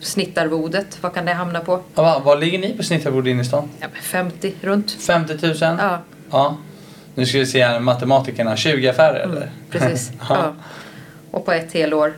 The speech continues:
Speaker 1: tio verksamma månader, då är det två försäljningar i månaden.
Speaker 2: Mm. Det är fullt rimligt. Och det är fullt,
Speaker 1: Det
Speaker 2: och det
Speaker 1: låter
Speaker 2: och
Speaker 1: jättelite, men he-, deras dagar kommer vara oerhört långa.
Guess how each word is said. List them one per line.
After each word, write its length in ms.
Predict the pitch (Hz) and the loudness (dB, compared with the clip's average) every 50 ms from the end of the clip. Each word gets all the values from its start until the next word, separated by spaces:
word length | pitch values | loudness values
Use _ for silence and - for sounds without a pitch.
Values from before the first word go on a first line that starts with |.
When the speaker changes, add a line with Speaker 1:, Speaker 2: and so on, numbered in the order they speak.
| - - | -12 -12
Speaker 1:
tio 260 | - - 180 160 156 156 | -4 -2 0 2 2 2
verksamma 420 | 156 151 147 160 - - 147 151 | 2 0 -2 -4 -8 -6 -6 -4
månader, 420 | 147 156 151 151 156 165 160 147 - | -4 -2 -4 -2 -2 -4 -4 -4 -2
då 60 | - 165 | -2 -2
är 40 | 160 | -2
det 80 | 160 - | -2 -6
två 240 | - - 156 156 | -6 -6 -4 -4
försäljningar 480 | - - 175 - 165 151 156 151 147 147 | -4 -4 -6 -4 -4 -6 -6 -8 -10 -10
i 40 | 151 | -8
månaden. 340 | 156 151 147 160 180 170 - - | -8 -8 -6 -6 -8 -8 -8 -4
Speaker 2:
Mm. 180 | - 170 175 190 185 | -2 -2 -2 -2 0
Det 120 | 151 175 233 254 | 2 2 2 4
är 40 | 240 | 6
fullt 220 | 302 302 277 - | 4 4 6 4
rimligt. 480 | 277 294 285 269 269 226 - - - - - - - - - - - - - - - - - | 4 4 4 4 4 2 0 -2 -10 -18 -20 -20 -20 -20 -20 -20 -20 -20 -20 -20 -20 -8 -2
Och 120 | - 196 | 2 4
det 80 | 220 233 | 4 4
är 40 | |
fullt, 300 | - - 233 226 214 - | 4 4 4 4 4 4
Speaker 1:
Det 60 | - 208 | 2 4
Speaker 2:
och 60 | 208 | 6
det 60 | 226 | 6
Speaker 1:
låter 140 | 208 - 220 | 4 4 2
Speaker 2:
och 60 | 208 | 2
Speaker 1:
jättelite, 880 | 202 196 202 208 226 240 - - - - 208 202 220 214 214 - 160 - - - - - - - - - - | 2 4 4 4 4 4 0 -2 -4 -2 0 2 2 2 2 0 -4 -4 -4 -12 -18 -20 -20 -20 -20 -8 -2
men 140 | 208 196 196 | 0 2 2
he-, 140 | 196 180 | 2 0
deras 240 | 175 190 185 185 190 | 0 0 -2 -2 0
dagar 280 | - 208 190 180 180 180 | 0 0 2 2 0 -2
kommer 200 | - 175 170 165 | 0 -2 -2 0
vara 140 | 160 160 - - - | 0 -2 -2 0 0
oerhört 420 | 277 240 190 185 175 160 156 - | 2 2 4 2 2 2 0 -4
långa. 220 | 151 143 139 - | -6 -6 -6 -8